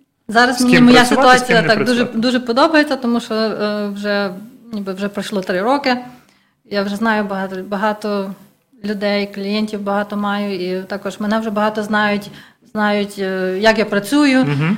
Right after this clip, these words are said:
Speaker 1: ніби що я, що я можу для них зробити, і тому, е,
Speaker 2: І самі
Speaker 1: вже
Speaker 2: звертаються,
Speaker 1: рекомендації.
Speaker 2: власне, за тим.
Speaker 1: Так,
Speaker 2: Е,
Speaker 1: так,
Speaker 2: так.
Speaker 1: і рек-, по рек-, рекомендації
Speaker 2: Так.
Speaker 1: багато. Тобто, е, вже, вже набагато легше.
Speaker 2: Супер.
Speaker 1: Якщо, на жаль, я ще там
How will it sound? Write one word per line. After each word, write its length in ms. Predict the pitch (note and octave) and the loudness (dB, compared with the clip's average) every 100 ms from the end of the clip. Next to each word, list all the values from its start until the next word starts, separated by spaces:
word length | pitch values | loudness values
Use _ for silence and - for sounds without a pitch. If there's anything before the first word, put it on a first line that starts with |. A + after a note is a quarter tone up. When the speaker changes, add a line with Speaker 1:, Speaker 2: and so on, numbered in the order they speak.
| - | -2
Speaker 1:
ніби 300 | A3 G#3+ A3 | -4 -2 -2
що 220 | - A#3 | 0 2
я, 180 | G#3+ G3+ G#3 - B3+ - | 2 0 -4 -16 -20 -12
що 200 | - A3+ | -2 0
я 140 | G#3+ | 2
можу 300 | G#3 G#3 G3 | 2 0 -2
для 220 | F#3+ F#3+ | -4 -2
них 140 | G3+ F#3+ | -2 -2
зробити, 480 | G3 G3+ A#3 A#3+ G#3+ | -4 -2 -2 -2 -4
і 60 | |
тому, 400 | G#3 G3+ G3+ G3 G3+ | -2 0 0 -2 -4
е, 200 | G3+ G3+ | -6 -2
Speaker 2:
І 40 | D#3+ | 0
самі 360 | - F3 G3 | 2 4 4
Speaker 1:
вже 100 | G#3+ | 4
Speaker 2:
звертаються, 280 | E3+ A3 F3+ | 4 6 6
Speaker 1:
рекомендації. 480 | F3+ G#3+ A3 C4 C#4 | 6 6 6 6 6
Speaker 2:
власне, 380 | - D3 A#3+ A3+ | 4 2 2 0
за 120 | C3 | -2
тим. 280 | - B2+ B2 | -4 -6 2
Speaker 1:
Так, 180 | G3+ F3 - | 2 2 0
Speaker 2:
Е, 40 | - | 0
Speaker 1:
так, 220 | F#3 F#3 | 2 2
Speaker 2:
так. 40 | |
Speaker 1:
і 80 | G#3 | -4
рек-, 220 | G#3 A3 | -6 -8
по 100 | G#3 A3 | -2 -2
рек-, 320 | G#3 G#3+ G#3 | -2 -6 -6
рекомендації 640 | G#3 G3+ G3+ C#4+ D4 C4+ | -4 -2 2 2 2 0
Speaker 2:
Так. 80 | A#3+ | 0
Speaker 1:
багато. 420 | A#3+ A#3+ A#3+ A#3 - - - _ | 4 4 4 -2 -6 -16 -20 _
Тобто, 540 | - A3+ G#3 A3+ - G#3 | -4 -2 -2 -2 -2 0
е, 180 | G3+ | -2
вже, 440 | G#3 A#3 B3 C4 A3+ | -2 2 4 4 2
вже 140 | G#3 C4 | 4 6
набагато 420 | C4+ A3+ A#3 A#3 | 8 6 6 4
легше. 380 | F#3 E3 - F#3+ B3 - | 0 0 -2 -2 -2 -4
Speaker 2:
Супер. 120 | B3+ D#4+ D4 | -8 -4 2
Speaker 1:
Якщо, 200 | - D#4 | 4 8
на 140 | C#4 C#4 | 8 8
жаль, 220 | C#4 C#4 | 8 6
я 60 | C4 | 4
ще 100 | C4 | 2
там 200 | B3 | 2